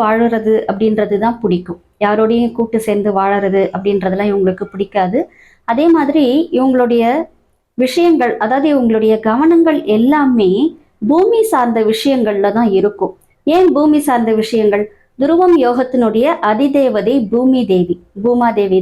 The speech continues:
தான் இதனுடைய அதிதேவதை. அதனால இவங்களுடைய எண்ணங்கள்,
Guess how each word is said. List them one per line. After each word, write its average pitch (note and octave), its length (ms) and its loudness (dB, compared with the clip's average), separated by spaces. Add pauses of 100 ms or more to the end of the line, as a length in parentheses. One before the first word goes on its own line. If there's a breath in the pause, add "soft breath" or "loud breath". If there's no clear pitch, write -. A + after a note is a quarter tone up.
தான் D4 180 0
இதனுடைய G3 360 0 (240)
அதிதேவதை. F#3 560 -2 (360 soft breath)
அதனால A#3+ 280 0 (100)
இவங்களுடைய A#3+ 480 0 (260)
எண்ணங்கள், C4 560 2